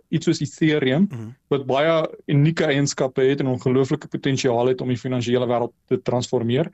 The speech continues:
Speaker 1: Maar wees versigtig om sommer net te dink, hierdie is nou die nuwe Bitcoin of hierdie is nou die nuwe groot ding.
Speaker 2: Nou weet ons wie het op 'n dag gaan sit en besluit, hier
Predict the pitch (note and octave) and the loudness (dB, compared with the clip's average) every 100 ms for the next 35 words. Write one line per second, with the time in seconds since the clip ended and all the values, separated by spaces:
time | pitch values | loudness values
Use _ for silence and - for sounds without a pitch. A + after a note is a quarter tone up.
0 | - - - D3+ D3 A3 - G3 - F3+ | -18 -16 -4 -2 2 0 0 -4 -2 -4
1 | - D#3+ C3+ - C#3 C3 D#3 D#3+ D3 C#3 | -2 -2 -2 -2 -2 0 0 0 0 -4
2 | B2+ B2+ B2 C#3+ C3 C3+ D3+ C3 B2+ A#2+ | -2 -2 -2 -6 -4 0 2 0 0 0
3 | A#2+ C3 C3+ B2+ A#2 - A#2 A2 G#2 A#2 | 2 2 0 0 -2 -2 -4 -2 -2 0
4 | B2 B2 A2+ A2+ A#2 A#2+ - A2+ A2 A2 | 0 -2 -4 -2 -2 -2 0 -2 0 -6
5 | - - _ _ _ _ _ - F#3+ D#3+ | -10 -18 _ _ _ _ _ -4 -2 -2
6 | B3+ D#4 D4+ C4+ G#3+ - C#3+ G#3 - G3 | -6 -6 -2 -2 -2 -6 -8 -8 -8 -8
7 | G3 F#3+ D3 D3+ - E3+ - - F#3 D#3+ | -6 -2 -2 -4 -4 -6 -6 -6 -4 -4
8 | D3 - E3+ D#3+ - - C3 D3+ | -6 -6 -2 -2 -4 -14 -4 -2